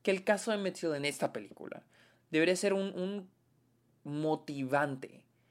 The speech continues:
para que nuestro personaje salga y para la segunda mitad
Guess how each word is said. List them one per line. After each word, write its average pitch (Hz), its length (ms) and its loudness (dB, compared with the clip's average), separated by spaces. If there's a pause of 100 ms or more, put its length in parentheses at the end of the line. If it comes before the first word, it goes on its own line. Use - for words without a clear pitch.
(360)
para 135 300 6
que 147 80 2
nuestro 135 320 0
personaje 135 720 0 (1200)
salga 151 520 2
y 165 40 0
para 135 200 4
la 110 80 0
segunda 135 280 0
mitad 139 520 0